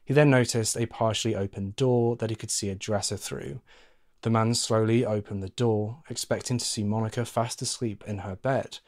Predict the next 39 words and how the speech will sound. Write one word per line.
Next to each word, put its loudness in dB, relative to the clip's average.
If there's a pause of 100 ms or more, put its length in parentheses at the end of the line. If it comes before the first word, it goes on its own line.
(420)
though 0
instead 0
he -8
was -2
faced 0
with -2
Monica 0
sat -4
upright, -6 (220)
absolutely 0
terrified, 0 (400)
clutching 0
a -2
remote 0
control -2
for -10
the -2
overhead -4
fan. -10 (680)
She 0
had 2
been 6
awoken 6
by 2
the -2
sounds 2
of -6
someone 0
rummaging 2
around -2
in -8
her -4
apartment, -4 (340)
and 2
her 4
initial 2
thoughts 2
about 0
it -2